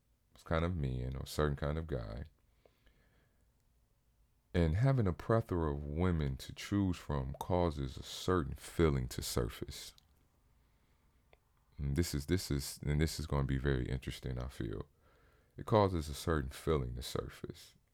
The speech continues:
Um, so having to, having a hard time choosing is the initial problem, as we discussed in the beginning, uh, versus the larger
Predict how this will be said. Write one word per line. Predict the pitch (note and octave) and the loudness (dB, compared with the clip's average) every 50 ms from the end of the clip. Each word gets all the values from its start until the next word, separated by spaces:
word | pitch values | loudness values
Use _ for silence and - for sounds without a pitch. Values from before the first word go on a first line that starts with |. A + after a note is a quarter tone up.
| _ _ - | _ _ -4
Um, | C2 C2 B1+ - - - - - - - _ _ _ _ _ _ _ _ _ _ _ _ _ _ _ _ _ _ _ _ _ _ _ _ _ _ _ _ _ _ | -4 -2 -2 -4 -6 -6 -6 -8 -10 -12 _ _ _ _ _ _ _ _ _ _ _ _ _ _ _ _ _ _ _ _ _ _ _ _ _ _ _ _ _ _
so | - - F2 | 0 2 2
having | E2 G2+ A2 A2 A2 A2+ G#2 F#2+ F2 | 4 4 4 4 6 6 4 4 2
to, | - - F2+ E2+ D#2+ D2+ C#2+ C2+ B1+ C2+ - - _ _ _ _ _ _ _ - - - | 0 0 0 0 2 0 0 -2 -4 -8 -10 -14 _ _ _ _ _ _ _ -20 -10 -2
having | G#2+ A2 G#2 G2 G#2+ G2 E2+ | 0 2 4 4 4 4 4
a | D#2+ | 2
hard | F2 F#2 F2+ F2 E2 E2 | 2 4 4 4 4 2
time | - - - E2 D#2+ D2+ C#2 - | 0 -2 -2 -2 0 -2 -2 -4
choosing | - - - G2 G2 G2 G2 F#2+ G2 F#2+ F2 | -4 0 2 4 4 4 4 2 2 2 2
is | D#2+ D2 | 0 2
the | D#2+ D2+ C#2+ | 2 2 4
initial | C2+ C2+ C#2 D#2+ F#2 - - - - | 4 4 4 2 2 2 2 -2 2
problem, | - - G2 G#2 G#2 G#2 G#2+ - - | 4 4 4 4 4 2 2 0 0
as | C#2+ C#2 C#2 - | 0 0 0 0
we | D2 D2 | -2 -2
discussed | C#2+ C#2 - - - D#2+ D2 - - | -2 -2 -2 0 0 0 0 0 -2
in | D2 | -4
the | C#2+ C#2 | -4 -4
beginning, | C2+ - - - D#2+ D#2+ D#2+ D#2 E2 F2+ F2 - - - - - - - - | -4 -6 -4 -2 -2 -2 -2 -2 -4 -6 -10 -14 -18 -20 -20 -20 -20 -20 -18
uh, | - - - - | -18 -16 -8 -4
versus | - C#2+ C#2 C#2 C#2 B1+ B1+ | -2 -2 -2 -2 -6 -8 -6
the | A1 A1+ | -6 -6
larger | B1 C2 C2+ C2+ C#2 C#2+ D2 D2 C#2+ C#2 C#2 C#2 C#2 | -2 0 2 2 4 4 2 2 0 -2 -4 -4 -4